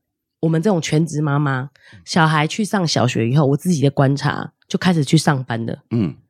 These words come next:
Speaker 1: 就比较没有跟妈妈们比较的心理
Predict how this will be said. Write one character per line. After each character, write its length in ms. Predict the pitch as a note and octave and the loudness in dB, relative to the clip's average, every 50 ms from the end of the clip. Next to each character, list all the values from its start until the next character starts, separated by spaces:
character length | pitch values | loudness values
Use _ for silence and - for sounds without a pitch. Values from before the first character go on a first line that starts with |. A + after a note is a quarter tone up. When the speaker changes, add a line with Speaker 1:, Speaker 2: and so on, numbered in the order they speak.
| _ _ _ _ | _ _ _ _
Speaker 1:
就 120 | - C#4 G#3+ | 0 2 2
比 120 | - E3+ | 4 4
较 160 | D#3 G#3+ G3 | 6 6 8
没 140 | F#3 F3 F3 | 8 8 8
有 140 | E3+ D3+ C#3+ | 8 6 6
跟 360 | - - E3+ E3+ E3+ D#3+ E3 - _ _ _ _ _ _ _ _ _ _ _ _ _ _ _ _ _ _ _ _ - | 4 2 2 2 2 0 -4 -10 _ _ _ _ _ _ _ _ _ _ _ _ _ _ _ _ _ _ _ _ 0
妈 180 | - E3+ D#3+ E3 | 4 4 6 6
妈 140 | E3+ D#3+ | 6 6
们 180 | E3 D#3+ C#3+ C3+ | 6 6 6 4
比 160 | - A#2 G#2+ | 2 -4 -6
较 180 | G#2+ - D#3 C#3 | -2 -2 0 0
的 80 | C3+ | 0
心 260 | B2+ - - A#2+ A#2+ A2+ | -2 -2 -2 -4 -4 -6
理 160 | - - | -8 -10